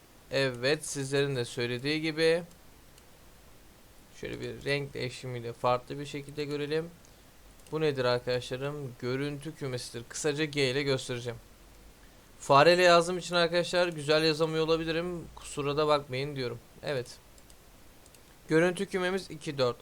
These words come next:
altı. Tanım kümemiz bu. Yani tanım kümemizi yazdıracağımız zaman böyle köşeli parantez. A'mız var,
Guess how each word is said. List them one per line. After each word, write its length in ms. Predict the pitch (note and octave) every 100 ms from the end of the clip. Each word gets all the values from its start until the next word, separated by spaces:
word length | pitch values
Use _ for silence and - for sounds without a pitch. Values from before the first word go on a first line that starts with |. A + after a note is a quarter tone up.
| -
altı. 500 | D3 D3+ E3+ F3 E3+ -
Tanım 300 | - E3 F3+
kümemiz 600 | D#3+ D3 C3+ D#3+ F3+ - - - -
bu. 200 | C3+ A#2+
Yani 240 | C#3 C#3
tanım 240 | C3+ E3+ F3+
kümemizi 420 | E3+ E3+ E3 E3
yazdıracağımız 720 | D#3+ D#3+ D#3 D3+ D#3 D#3+ D3+
zaman 240 | C#3 C3+
böyle 180 | C#3 C#3
köşeli 340 | C#3 C#3 D3 C#3+
parantez. 760 | D#3+ D#3 D#3 D#3+ D#3+ D#3+ - - - - - - - - - - - - - -
A'mız 500 | D#3 D#3+ E3+ E3 D#3+
var, 460 | D#3+ D#3+ E3 -